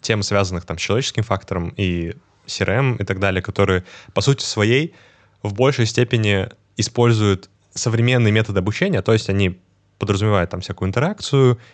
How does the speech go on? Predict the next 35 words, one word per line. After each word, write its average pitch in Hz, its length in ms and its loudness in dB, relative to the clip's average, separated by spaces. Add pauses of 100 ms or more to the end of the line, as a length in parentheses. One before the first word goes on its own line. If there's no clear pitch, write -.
неканцелярный 101 800 0
язык 135 400 -2
и 135 100 -6
так 107 200 -2
далее. 98 380 0 (380)
Э, 104 140 2
в 98 60 2
отличие 117 380 0
от 104 140 2
них, 208 300 -4 (500)
все 120 360 0
такие 110 280 -4
точные 107 440 0
темы, 180 280 0
они 113 160 2
очень 110 220 0
часто 127 300 -4
пишутся 113 340 -4
языком, 98 380 -2
который 95 460 -2 (520)
довольно 110 260 0
тяжело 113 280 0
воспринимать, 98 600 -4 (280)
потому 139 200 0
что 87 200 -6
там 85 240 -10 (200)
сыпется 101 600 -2 (220)
терминологией, 127 840 2 (440)
сыпется 113 360 -2
какими-нибудь 101 420 -4
ссылками 107 400 0
на 92 480 0
нормативные 98 880 -2
документы, 131 560 0
которые 98 520 2